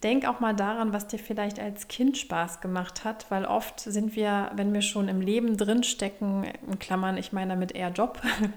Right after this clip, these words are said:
<laughs> oft verlieren wir unsere Hobbys und Leidenschaften, die wir vielleicht als Kind sehr stark hatten. Die dritte Frage, die ich dir mitgeben möchte, ist,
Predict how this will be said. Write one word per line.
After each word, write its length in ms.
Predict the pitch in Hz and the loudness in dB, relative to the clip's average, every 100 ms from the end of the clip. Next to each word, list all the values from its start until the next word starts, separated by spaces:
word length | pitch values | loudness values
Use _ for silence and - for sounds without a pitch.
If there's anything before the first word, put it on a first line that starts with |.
| - - | -8 -14
<laughs> 560 | - - - - - - | -14 -14 -16 -18 -12 -2
oft 400 | 220 - - - - | -2 -2 -8 -10 -6
verlieren 460 | - 202 233 240 | 2 4 6 6
wir 100 | 220 | 4
unsere 240 | 196 196 208 | 2 0 0
Hobbys 260 | 202 208 | 2 2
und 140 | 208 196 | 2 2
Leidenschaften, 680 | 185 202 208 202 202 - | 4 4 4 2 -2 2
die 60 | 202 | 2
wir 80 | 196 | 4
vielleicht 260 | 202 185 | 2 -2
als 180 | - - | -2 -6
Kind 280 | - 202 196 | -2 0 0
sehr 180 | 185 180 | -4 -8
stark 340 | - 160 - | -8 -10 -10
hatten. 320 | 180 - 208 - - _ - - - - _ - - - - - - - | -14 -12 -14 -16 -20 _ -20 -20 -20 -20 _ -20 -20 -20 -20 -20 -20 -10
Die 100 | 214 | -4
dritte 320 | 208 285 302 | 2 2 2
Frage, 840 | 294 - 226 214 226 240 233 220 254 | -2 -2 2 2 4 2 2 0 -4
die 120 | 214 | -4
ich 120 | 214 - | -4 -2
dir 120 | 214 | -2
mitgeben 480 | 214 214 - 208 202 | -2 -2 -4 0 2
möchte, 340 | 202 208 208 | 0 -2 -8
ist, 500 | 202 202 202 - | -6 -6 -6 -12